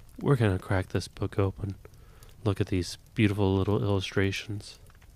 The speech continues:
and just have a nice, lovely, quiet Veterans Day. Hopefully you all got your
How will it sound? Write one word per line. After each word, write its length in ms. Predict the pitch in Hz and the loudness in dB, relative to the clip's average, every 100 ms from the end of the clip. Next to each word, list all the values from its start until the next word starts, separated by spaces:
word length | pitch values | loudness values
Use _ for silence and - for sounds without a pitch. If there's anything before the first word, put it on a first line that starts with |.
| - - - - - - - - | -20 -20 -20 -20 -20 -20 -20 -8
and 380 | 104 101 98 104 - - | 0 2 2 -2 -8 -10
just 180 | - 123 | -4 -2
have 220 | 131 123 | 2 2
a 80 | 120 | 2
nice, 580 | 117 113 107 - - - - - - - - - - - | 2 4 2 0 -8 -14 -18 -20 -20 -20 -20 -20 -20 -4
lovely, 520 | 110 104 101 101 101 - - - - - - - - - | 2 2 2 -2 -2 -6 -20 -20 -20 -20 -20 -20 -20 -16
quiet 520 | - 98 90 85 - - - - - - - - | 0 2 2 -2 -8 -16 -20 -20 -20 -20 -20 -8
Veterans 480 | 92 87 87 82 - | -4 -4 -6 -10 -16
Day. 200 | - - - - - - - - - - - - - - | -18 -20 -20 -20 -20 -20 -20 -20 -20 -20 -20 -20 -20 2
Hopefully 360 | 107 92 95 90 | 4 4 2 2
you 140 | 92 | 4
all 160 | 95 98 | 4 4
got 320 | 98 98 - | 0 -2 -2
your 240 | 98 90 | 0 0